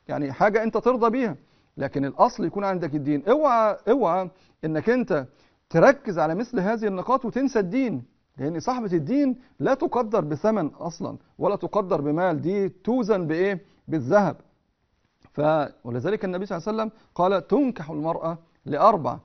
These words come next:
لمالها، ولنسبها، ولجمالها، ولدينها، فاظفر"، يعني فز، "فاظفر بذات الدين، تربت يداك". فبنقول لابننا: انتبه وركز شوية برضو،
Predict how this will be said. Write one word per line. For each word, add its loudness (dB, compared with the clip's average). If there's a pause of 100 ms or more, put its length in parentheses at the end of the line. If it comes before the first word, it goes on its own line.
(200)
لمالها، 2 (580)
ولنسبها، -2
ولجمالها، 0 (100)
ولدينها، -2 (360)
فاظفر"، 4
يعني -6
فز، 4 (360)
"فاظفر 0
بذات -2
الدين، -4 (120)
تربت 0
يداك". -4 (100)
فبنقول -2 (100)
لابننا: -2 (380)
انتبه 0
وركز -2
شوية 2
برضو، 2